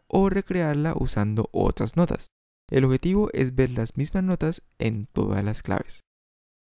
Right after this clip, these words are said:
El tercer ejercicio del video siete no aparece en el video, porque es contenido extra que dejé en mi página de Patreon, por lo que no les voy a mostrar el ejercicio por acá, pero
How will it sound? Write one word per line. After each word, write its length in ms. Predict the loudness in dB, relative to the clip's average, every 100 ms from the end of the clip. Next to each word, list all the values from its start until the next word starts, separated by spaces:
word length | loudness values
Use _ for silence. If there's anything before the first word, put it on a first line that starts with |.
| _ _ -2
El 180 | -2 0
tercer 360 | -2 0 -2
ejercicio 580 | -2 -4 -2 -4 -2 -2
del 240 | 0 0
video 340 | 2 0 2 0
siete 400 | -2 -2 -4 -6
no 260 | -6 -2 0
aparece 480 | 0 -2 -2 -2 -2
en 100 | -2
el 80 | 0
video, 420 | 0 0 -2 -6 _ _ _
porque 400 | 0 0 2 2
es 160 | 0 0
contenido 560 | -2 0 -2 0 0
extra 300 | 0 -2 -4
que 160 | -2 -2
dejé 340 | -2 -2 -6 -4
en 120 | -4
mi 80 | -2
página 340 | -4 -6 -4
de 80 | -2
Patreon, 400 | 0 0 0 -2 _ _ _ _ _ _
por 220 | -2 0 2
lo 160 | 0
que 160 | 0 -2
no 320 | 0 0 0
les 160 | 0 0
voy 180 | 0
a 60 | 0
mostrar 320 | -2 -4 -4
el 100 | -4
ejercicio 460 | -4 -6 -6 -6 -2
por 140 | -2
acá, 280 | -2 -4 -6 _ _ _
pero 380 | 2 2 2